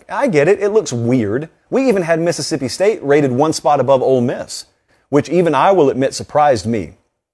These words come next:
But you know how much money this model has made us in the past? And famously, there have been examples of me manually overriding the model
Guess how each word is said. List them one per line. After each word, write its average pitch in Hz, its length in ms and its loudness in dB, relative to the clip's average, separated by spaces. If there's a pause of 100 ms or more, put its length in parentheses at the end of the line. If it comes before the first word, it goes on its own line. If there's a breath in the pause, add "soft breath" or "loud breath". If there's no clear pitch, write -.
(120)
But 113 160 -8 (200)
you 123 200 -2
know 180 120 4
how 180 100 0
much 175 160 -4
money 170 240 0
this 143 160 -2
model 143 360 2
has 110 160 -4
made 127 240 2
us 135 160 2
in 135 80 -4
the 127 60 -6
past? 143 460 -6 (520 soft breath)
And 107 600 -6
famously, 131 960 0 (180 soft breath)
there 143 140 2
have 151 140 4
been 156 100 2
examples 131 480 -2
of 110 100 -2
me 139 480 2 (260 soft breath)
manually 139 800 2
overriding 127 760 4
the 113 60 0
model 131 600 2